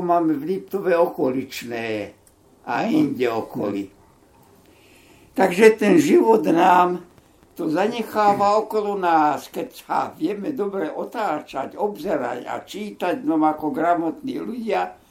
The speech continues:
vieme o našej domovine a o ich počiatkoch oveľa viac. Preto som rád, že stále máte záujem počúvať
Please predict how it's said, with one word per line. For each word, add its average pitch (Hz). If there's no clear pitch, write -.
vieme 196
o 170
našej 196
domovine 175
a 143
o 151
ich -
počiatkoch 175
oveľa 165
viac. 143
Preto 226
som 202
rád, 185
že 165
stále 185
máte 160
záujem 139
počúvať 135